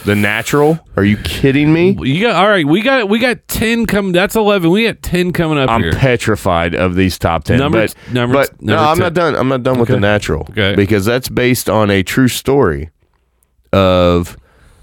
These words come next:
Speaker 1: a character, a, a gentleman named Eddie Waitkus.
Speaker 2: Uh, uh-huh.
Speaker 1: And who, who played for, I believe, Philadelphia. So it's not completely accurate, but I mean, the, the, the idea of the, the comeback,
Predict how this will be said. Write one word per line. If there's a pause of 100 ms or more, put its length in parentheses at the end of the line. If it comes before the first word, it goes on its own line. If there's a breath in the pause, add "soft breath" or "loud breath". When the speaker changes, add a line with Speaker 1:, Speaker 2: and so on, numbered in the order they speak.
Speaker 1:
a
character,
a,
a
gentleman
named (240)
Eddie
Waitkus. (800)
Speaker 2:
Uh,
uh-huh.
Speaker 1:
And (560)
who, (140)
who
played
for,
I
believe,
Philadelphia.
So
it's
not (520 loud breath)
completely
accurate,
but
I
mean, (600)
the,
the,
the
idea
of
the,
the
comeback,